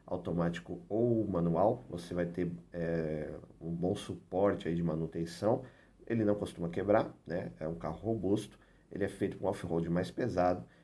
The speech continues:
ele é diesel, ele consome mais também, tá? Lembrando que ele é um carro mais difícil pra você lidar na cidade, como eu disse, a altura, a largura, pra você dirigir, o, é uma direção hidráulica automática, mas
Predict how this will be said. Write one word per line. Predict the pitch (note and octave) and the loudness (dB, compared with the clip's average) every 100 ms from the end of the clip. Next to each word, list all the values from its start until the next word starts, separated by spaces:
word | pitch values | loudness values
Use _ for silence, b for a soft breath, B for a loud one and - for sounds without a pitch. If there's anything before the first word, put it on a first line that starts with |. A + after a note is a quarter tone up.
| - | -10
ele | - | 0
é | C3+ | 0
diesel, | G#2+ F2 F#2 F2 G2+ B B | 0 0 0 0 -2 B B
ele | - - | -10 -8
consome | - B2+ C#3 - - B2+ D#3+ E3+ A2+ | -2 0 0 -4 -2 2 4 4 4
mais | F#2+ F2+ F#2+ G#2 - | 4 2 4 2 0
também, | - F#2 E2+ D#2+ F#2 A#2 B B | -6 -2 0 0 0 -4 B B
tá? | - F2 A#2 B - | -8 -6 -6 B -4
Lembrando | G#2 G#2+ G2 G2 | 0 4 4 4
que | - | 4
ele | G2 | 0
é | |
um | F#2+ | 2
carro | F#2 F#2+ | 2 4
mais | G2+ | 2
difícil | G2 - G2 | 2 -4 -4
pra | G2 | -4
você | F2 - F2+ | -4 -4 -6
lidar | E2+ - F#2+ F2 F2+ G#2+ | -6 -4 -4 2 4 4
na | G#2 | 2
cidade, | - E2 F2+ F#2 - - - | -2 0 0 -2 -10 -18 -16
como | - F2+ | -6 -2
eu | F2+ | 0
disse, | F2 - | 0 2
a | |
altura, | G2 G2+ - B2+ C3 B2+ A#2+ A#2+ B B | 2 2 -2 4 8 10 8 4 B B
a | - | 0
largura, | E2+ E2 E2 G2+ A#2 A#2 A2 A2 G#2+ | 2 2 0 6 10 10 10 4 0
pra | E2+ | -6
você | F2+ F2 - F2+ | -4 -4 -2 -2
dirigir, | F2 F2 F2 F2 F#2 F2 | 0 2 2 2 0 0
o, | F2+ - - | -4 -6 0
é | F#2 | 2
uma | F2+ F#2+ F2+ F2+ F2 | 2 0 0 0 0
direção | F2+ F2 F#2 | 0 -2 -2
hidráulica | F2 F2 E2+ E2+ F2+ | 2 4 4 4 0
automática, | F2 E2+ D#2+ D#2 D#2+ | -2 0 0 -4 -4
mas | E2 E2+ E2+ - | -2 0 -2 -8